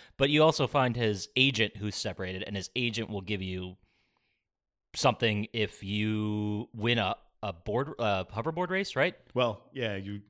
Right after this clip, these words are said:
Speaker 2: at some point you have to visit Skid McMark so you can get the hoverboard, 'cause you need the hoverboard to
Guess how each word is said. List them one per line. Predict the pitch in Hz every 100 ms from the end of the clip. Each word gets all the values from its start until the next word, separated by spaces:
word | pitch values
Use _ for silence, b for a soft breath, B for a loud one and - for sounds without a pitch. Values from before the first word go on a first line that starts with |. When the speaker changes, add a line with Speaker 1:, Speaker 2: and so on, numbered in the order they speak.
| b b b _ _ _ _ _
Speaker 2:
at | 110 -
some | 165
point | 127 127
you | 101
have | 101 85
to |
visit | 90 92 90
Skid | - 95
McMark | 87 - 90 87
so | 87
you |
can | 82
get | 85 87
the | 82
hoverboard, | 87 85 78 82 82
'cause | - 87
you | 90
need | 98 101
the |
hoverboard | 87 92 90 90 87
to | 80